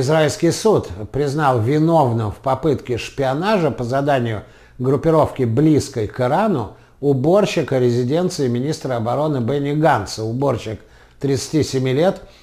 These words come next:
договаривался о копировании, в частности, информации с компьютера Бенни Ганца и о внедрении в его компьютер вируса. Нанести ущерб израильской безопасности он не успел.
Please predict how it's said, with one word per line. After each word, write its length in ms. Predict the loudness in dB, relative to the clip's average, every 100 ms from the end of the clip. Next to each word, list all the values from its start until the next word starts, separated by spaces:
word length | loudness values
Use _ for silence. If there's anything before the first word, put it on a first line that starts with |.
| _
договаривался 840 | -4 0 4 4 4 2 0 -2
о 40 | -2
копировании, 760 | -2 -2 0 2 2 0 -2
в 100 | -6
частности, 720 | -2 -2 -2 -4 -10 -8 -12 -12 -20 -20 -12 -6
информации 680 | -2 0 2 2 0 -2 -6
с 80 |
компьютера 840 | -4 -4 -2 0 0 0 -2 -4 -6 -12
Бенни 380 | -4 0 2 0
Ганца 520 | 0 0 -2 -4 -4
и 80 | -2
о 140 | 0
внедрении 960 | 0 0 0 0 0 0 0 0 -4 -8 -20 -20 -10
в 60 | -2
его 280 | 0 2 0
компьютер 640 | 0 -2 0 0 2 2
вируса. 680 | 4 4 4 0 -4 -10 -12 -20 -8
Нанести 400 | -4 -2 -2 0
ущерб 480 | 0 0 0 0 0 -6 -20 -16 -6
израильской 520 | 0 2 2 2 0
безопасности 960 | 0 2 2 2 0 0 -4 -4 -4 -2
он 380 | 0 0 2 0
не 100 | 0
успел. 680 | 0 -2 -4 -2 0 -4